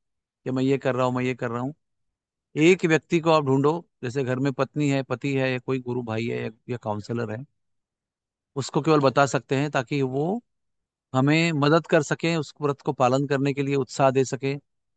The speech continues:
कुछ कठिनाई आए तो उसको, अ, पार करने के लिए मदद हो। लेकिन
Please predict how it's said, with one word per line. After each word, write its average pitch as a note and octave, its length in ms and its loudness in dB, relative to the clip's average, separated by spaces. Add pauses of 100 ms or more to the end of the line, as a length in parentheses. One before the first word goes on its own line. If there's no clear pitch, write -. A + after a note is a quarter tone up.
कुछ C#3 160 -2
कठिनाई C#3 500 2
आए C3+ 280 0
तो C3+ 200 -2
उसको, C3+ 380 -2 (920)
अ, A#2 40 -10 (640)
पार C3 200 4
करने C3+ 320 -2
के C3+ 80 0
लिए C3+ 340 -2 (500)
मदद B2 280 2
हो। F#2 200 -10 (540)
लेकिन F3 440 0